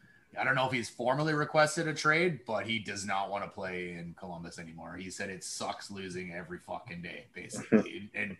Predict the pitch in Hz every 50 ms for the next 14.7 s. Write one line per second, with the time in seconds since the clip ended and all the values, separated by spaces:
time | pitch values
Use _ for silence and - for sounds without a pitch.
0 | - - - - 143 135 127 120 113 110 110 107 - 107 104 104 101 98 90 87
1 | 87 87 90 90 90 107 110 117 113 117 120 110 110 110 107 104 - - 104 92
2 | 85 87 - - - - - - - - - _ - - - - - - - -
3 | 165 - - 302 294 247 - - - - - - 151 156 165 160 156 156 156 147
4 | 147 143 135 135 - - - _ _ _ _ _ - 131 147 - 233 196 151 120
5 | 110 113 113 113 - - 131 - - - - - - - - _ _ _ _ _
6 | _ _ _ _ _ _ _ - - - - 107 - - 113 110 - - 117 113
7 | 98 - - 85 - - - 90 92 92 92 - - - _ _ _ _ _ _
8 | _ _ _ _ _ - 170 139 107 - - _ _ _ _ _ _ _ _ _
9 | - - - 104 98 95 98 - - 110 110 - 156 160 - - - - 95 -
10 | - 95 - - - - - - _ _ - - - - - - - - - -
11 | - - _ _ _ _ _ _ _ _ _ _ _ - - - 107 101 101 104
12 | 98 98 104 101 101 101 - 95 - - 92 95 95 95 95 95 92 - - -
13 | 95 95 - - _ - 110 113 120 123 123 123 131 127 127 131 131 120 110 120
14 | 123 120 - - 120 117 117 - 120 117 117 113 107 98